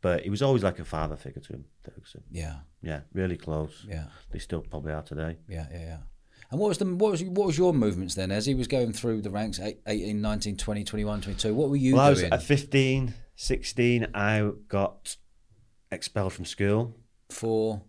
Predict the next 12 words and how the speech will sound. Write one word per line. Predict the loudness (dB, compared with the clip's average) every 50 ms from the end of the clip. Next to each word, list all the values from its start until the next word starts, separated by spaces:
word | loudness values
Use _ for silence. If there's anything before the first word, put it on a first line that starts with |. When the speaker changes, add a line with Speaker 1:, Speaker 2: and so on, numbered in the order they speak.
| _ _ _ _ _ _
Speaker 1:
Uh, | -2 0 0 0 -2 -2 -4 -4 -4
a | -2 0
load | 2 4 4 2 2 2
of | 0 -2
things. | 0 -2 -2 -2 -2 -4 -2
It, | -2 -2 -4 -4 -6 -6 -6
it, | -4 -4 -4 -6 -10 -18 _ -20 -20 -20 -20 -20 -20 _ _ _
it | -8 -6 -4
was, | -4 -4 -6 -8 -14 _ _ _ _ _ _ _ _ _ _ -20 -20 -20 -20 _ _ _ -2
at | -2 -2 0
the | 2 2 4
end, | 4 4 2 0 -2 -4 -6 -8